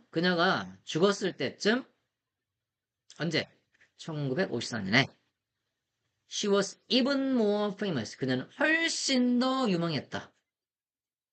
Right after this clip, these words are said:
Than her husband. 그녀의 남편보다. 이 even은 왜 빨갛게 해놨냐면, 뒤에가 봐요.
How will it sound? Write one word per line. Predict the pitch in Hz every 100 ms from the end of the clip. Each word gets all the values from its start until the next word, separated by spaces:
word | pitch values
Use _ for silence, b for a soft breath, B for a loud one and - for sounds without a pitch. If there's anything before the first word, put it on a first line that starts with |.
| _
Than | 135 151
her | 156
husband. | 185 - 117 85 -
그녀의 | - 104 90 101 180
남편보다. | 127 - 98 92 92 - B B -
이 | 160 156
even은 | 214 285 254 220 165
왜 | 180
빨갛게 | 226 277 302 294
해놨냐면, | 247 208 175 156 208 254 269 247
뒤에가 | 143 131 120
봐요. | 104